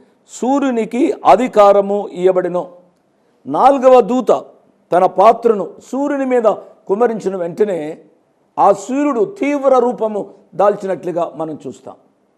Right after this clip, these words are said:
విపరీతమైన వేడి. తద్వారా ఆ కాలంలో యూఫ్రటీస్ నది దగ్గర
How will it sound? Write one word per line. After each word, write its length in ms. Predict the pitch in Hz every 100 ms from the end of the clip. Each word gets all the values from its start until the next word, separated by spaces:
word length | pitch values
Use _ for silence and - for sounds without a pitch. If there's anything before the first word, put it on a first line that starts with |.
| _ _
విపరీతమైన 880 | 156 214 269 285 233 269 254 240 208 - _ _
వేడి. 460 | 170 185 190 147 - - _ _ _ _
తద్వారా 580 | 208 226 285 214 147 170 - _ _ _ _ _ _ _ -
ఆ 120 | 165
కాలంలో 680 | - 233 277 262 190 196 - - _
యూఫ్రటీస్ 560 | 165 254 254 269 233 214
నది 240 | 226 254
దగ్గర 360 | 226 214 180